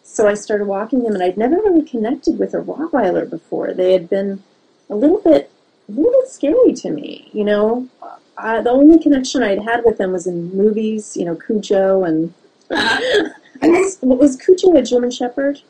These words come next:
Speaker 1: I can't remember. Anyway, I just remember scary movies with Rottweilers, and,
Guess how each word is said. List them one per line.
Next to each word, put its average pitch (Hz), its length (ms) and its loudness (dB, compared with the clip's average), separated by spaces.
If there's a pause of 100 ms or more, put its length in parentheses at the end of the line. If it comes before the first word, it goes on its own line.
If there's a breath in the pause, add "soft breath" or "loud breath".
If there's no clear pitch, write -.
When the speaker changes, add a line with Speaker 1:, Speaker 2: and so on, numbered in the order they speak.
Speaker 1:
I 233 60 -12
can't - 260 -8
remember. 175 640 -4
Anyway, 247 380 6
I 175 100 2
just - 240 -8
remember 214 320 0
scary 190 400 -6
movies 180 340 -2
with 165 140 -6
Rottweilers, 170 640 -6
and, - 220 -8